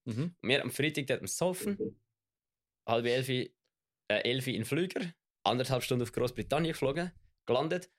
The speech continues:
Speaker 2: nicht aus dem Flugzeug raus können, weil niemand gekommen ist, was das Flugzeug aufmacht. Geil. Dann aus dem Flugzeug rausgekommen, im Bus, der Bus fährt vier Runden, weil es zu viele
Speaker 1: Mhm.
Speaker 2: Leute hat im Terminal. Wir so, „Was, es hat zu viele Leute im Terminal?“ Nachher kommen wir an und dann heisst es so, „Yo, ähm,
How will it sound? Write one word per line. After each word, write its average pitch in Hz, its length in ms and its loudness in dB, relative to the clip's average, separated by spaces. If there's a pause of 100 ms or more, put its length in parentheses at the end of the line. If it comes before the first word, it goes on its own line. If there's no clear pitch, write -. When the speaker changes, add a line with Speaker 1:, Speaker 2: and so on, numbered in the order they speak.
(120)
Speaker 2:
nicht 123 120 4
aus 135 80 4
dem 120 100 0
Flugzeug 131 320 0
raus 131 160 0
können, 120 260 2
weil 101 120 2
niemand 110 240 0
gekommen 101 180 0
ist, 101 100 -4
was 101 80 -6
das - 40 -10
Flugzeug 87 320 -4
aufmacht. - 300 -8 (520)
Geil. - 300 2 (500)
Dann 139 220 4
aus 123 100 -2
dem 120 100 0
Flugzeug 127 300 -2
rausgekommen, 143 420 -2 (360)
im 120 120 -2
Bus, 156 300 0
der 131 80 0
Bus 131 220 -2
fährt 131 220 0
vier 127 220 0
Runden, 151 300 0
weil 156 240 -4
es 117 140 0
zu 131 80 0
viele 123 140 0
Speaker 1:
Mhm. 135 80 0
Speaker 2:
Leute 139 120 -2
hat 127 100 0
im 117 80 -4
Terminal. 123 460 -2
Wir 104 100 -2
so, - 180 -8
„Was, 98 160 -4
es 104 100 -8
hat 107 120 -4
zu - 60 -10
viele 101 180 -6
Leute 101 140 -6
im 90 60 -8
Terminal?“ 87 440 -4 (380)
Nachher 147 260 0
kommen 110 200 -2
wir 101 140 -2
an 131 200 0 (200)
und 113 140 -4
dann 117 100 4
heisst 135 280 0
es 113 120 -8
so, 113 220 0
„Yo, 113 480 2
ähm, 95 600 0